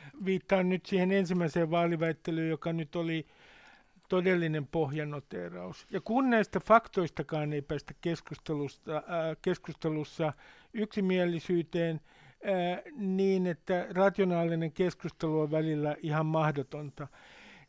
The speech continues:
niin muuttaako Biden tätä? Eikö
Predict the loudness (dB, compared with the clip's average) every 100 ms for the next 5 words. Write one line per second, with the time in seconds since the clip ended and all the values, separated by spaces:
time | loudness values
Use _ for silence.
0 | -6 -2 2 0 -2 _ _ _ -18 -4
1 | 2 4 4 2 2 2 2 -2 0 6
2 | 6 6 0 -4 -6 -8 -8 -8